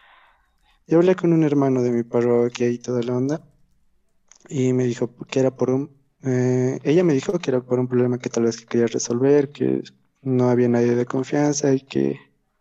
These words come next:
estaba yo, digamos, o sea, como la vieja confiable. <laughs> Y mi, mi pastor me dijo que, mm, "Tú no puedes ser el superhéroe de todo el planeta. O sea, depende de ti si quieres ir o no". Y al final yo le respondí que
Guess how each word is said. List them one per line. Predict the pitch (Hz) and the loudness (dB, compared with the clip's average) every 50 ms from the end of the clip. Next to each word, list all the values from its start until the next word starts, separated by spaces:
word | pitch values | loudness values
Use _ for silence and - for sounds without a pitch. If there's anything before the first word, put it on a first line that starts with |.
| _ _ | _ _
estaba | - - - 131 127 127 | -16 -8 -4 -2 0 2
yo, | 123 127 131 135 | 4 4 4 4
digamos, | 127 123 123 - - 139 - - | 4 2 0 0 -4 -4 -8 -8
o | 151 | -4
sea, | 131 135 135 | -4 -4 -2
como | - - 143 147 | -2 -2 0 2
la | 160 | 4
vieja | 170 190 170 - 156 | 4 2 2 0 -2
confiable. | - - 120 117 117 - - 127 120 - - - | -2 0 -2 -2 -2 0 -2 -2 -2 0 -2 -4
<laughs> | - - - - - - - _ - _ _ _ _ _ _ _ _ _ _ _ _ _ _ _ _ _ _ | -2 -2 -6 -8 -8 -20 -20 _ -20 _ _ _ _ _ _ _ _ _ _ _ _ _ _ _ _ _ _
Y | - - 143 143 143 139 139 139 139 | -6 -2 0 2 4 4 4 4 4
mi, | 135 135 135 131 127 127 | 4 4 4 4 4 4
mi | 127 | 2
pastor | 120 131 131 123 - - 131 135 | 2 0 -2 -2 0 0 0 0
me | 139 135 | 0 -2
dijo | 127 123 - 131 127 127 | -2 -2 -2 -4 -4 -4
que, | - - 123 123 123 127 127 127 131 131 135 135 _ _ _ _ _ _ _ _ _ _ _ _ _ _ _ _ _ _ _ | -2 0 2 2 4 4 2 2 2 0 -2 -4 _ _ _ _ _ _ _ _ _ _ _ _ _ _ _ _ _ _ _
mm, | - 135 127 123 127 123 | -2 0 2 2 2 2
"Tú | 123 131 123 | 2 0 0
no | 123 120 | 0 0
puedes | 120 - 120 117 113 113 107 | 0 2 2 4 4 2 2
ser | - 120 113 | 0 -2 -2
el | 117 | 0
superhéroe | - - - - 120 120 117 117 117 117 | -4 -4 -2 0 2 2 4 4 4 2
de | 117 | 2
todo | 117 123 123 | 0 -2 -4
el | 123 | -4
planeta. | - 143 151 156 143 135 - - - - - _ _ _ _ _ _ _ | -4 -4 -2 -2 -2 -4 -6 -14 -18 -18 -20 _ _ _ _ _ _ _
O | - 127 | -12 -8
sea, | - - 120 117 117 117 120 127 127 | -4 -2 0 2 2 0 0 -2 -2
depende | 127 123 123 123 127 123 120 120 | -2 -4 -6 -4 -4 -6 -6 -6
de | 117 | -14
ti | - 135 | -16 -20
si | 123 _ | -20 _
quieres | _ - 127 127 - 165 | _ -16 -16 -16 -10 -10
ir | 180 175 | -10 -10
o | 160 | -8
no". | 160 170 185 175 - - _ _ _ _ | -10 -12 -14 -16 -18 -20 _ _ _ _
Y | - 123 123 | -14 -12 -12
al | 123 | -12
final | 127 - 143 139 139 139 147 160 165 - _ _ _ _ _ - _ _ _ _ _ _ _ _ _ | -6 -2 0 2 2 4 2 0 -2 -4 _ _ _ _ _ -20 _ _ _ _ _ _ _ _ _
yo | 131 127 123 120 117 117 117 113 117 113 | 0 2 4 4 6 6 4 4 4 2
le | 110 117 113 113 | 2 2 2 2
respondí | 117 113 - - - 120 120 117 117 117 | 2 0 -4 -4 -4 -2 0 2 0 0
que | 117 - - 127 117 117 113 117 120 127 135 | -2 -4 -4 0 0 2 2 2 0 -2 -4